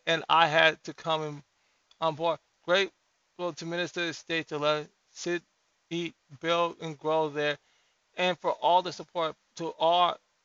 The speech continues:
my mentors and advisors and the ever-growing team at Sit, Eat.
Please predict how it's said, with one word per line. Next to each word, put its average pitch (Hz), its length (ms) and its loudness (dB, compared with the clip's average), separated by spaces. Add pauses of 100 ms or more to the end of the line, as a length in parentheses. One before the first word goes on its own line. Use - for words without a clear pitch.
my 156 220 0
mentors 156 260 -6
and 156 160 -2
advisors 147 480 2 (640)
and 156 100 -4
the 156 100 0
ever-growing 160 580 0
team 160 240 -8
at 135 60 -6
Sit, - 300 -8
Eat. - 220 -6